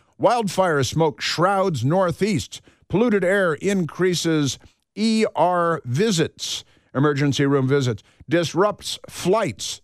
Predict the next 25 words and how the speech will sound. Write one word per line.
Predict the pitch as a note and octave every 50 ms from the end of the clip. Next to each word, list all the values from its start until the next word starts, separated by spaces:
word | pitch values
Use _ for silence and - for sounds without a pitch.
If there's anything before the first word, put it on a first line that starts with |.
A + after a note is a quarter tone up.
| -
It's | - B2+ -
true, | - E3+ E3 C#3+
the | C3 C3 B2 A#2+ -
airlines | A#2+ C#3 C3+ C3+ B2+ A#2 A#2 A#2+ A#2 A2+ A2 A2+ G2+ -
have | A#2+ A#2+ A#2 G#2+ G2+ G2+
been, | A2+ A2+ G#2+ G#2+ G2+ - _ _ _ _ _ _ -
uh, | A2 A2+ A2
in | A#2 B2+ A#2+
big | A2+ C#3+ C3+ A#2+
trouble. | - - C#3+ C3+ B2 A#2 G#2+ - _ _ _ _ _ _ _ _ _ _ _ _ _ -
LaGuardia | - C3+ B2+ G#2 C3 D3+ D3+ D3 C#3+ C3 B2+
and | A#2+ A#2+
the | B2
other | C3 B2+ A#2+
New, | B2+ C3 C3 C3 -
New | - B2+ B2+
York | B2+ B2 A#2 G2+ -
airports, | B2 B2 A2 - B2+ A2+ A2 G2+ - -
uh, | F#2 A2+ A2+ G#2+
flights | - - C3 B2+ A#2 -
delayed | - B2 A#2+ A#2+ A2
all | A2+ A2+ A2+
over | A2+ G#2+
the | G#2+
place. | G#2 A#2 A2 G#2 -